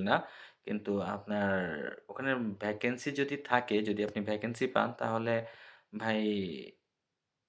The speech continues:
ওখানে স্যালারি মোটামুটি ভালো, কিন্তু কাজটাও অনেক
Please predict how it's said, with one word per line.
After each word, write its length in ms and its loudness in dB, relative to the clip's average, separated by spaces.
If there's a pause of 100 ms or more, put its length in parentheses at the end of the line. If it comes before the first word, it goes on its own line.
ওখানে 260 -8 (100)
স্যালারি 480 0
মোটামুটি 460 4
ভালো, 360 6
কিন্তু 320 -2 (200)
কাজটাও 460 6
অনেক 200 6